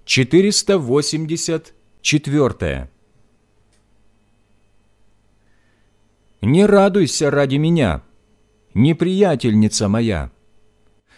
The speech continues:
Хотя я упал, но встану. Хотя я во мраке, но Господь — свет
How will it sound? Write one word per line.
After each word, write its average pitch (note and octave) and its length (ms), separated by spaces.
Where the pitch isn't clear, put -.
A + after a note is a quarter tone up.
Хотя B2 400
я D#3+ 180
упал, C3+ 680
но G2+ 240
встану. D3 640
Хотя C3+ 440
я D#3 140
во C3 120
мраке, B2+ 580
но G#2+ 240
Господь — D#3+ 680
свет C3+ 680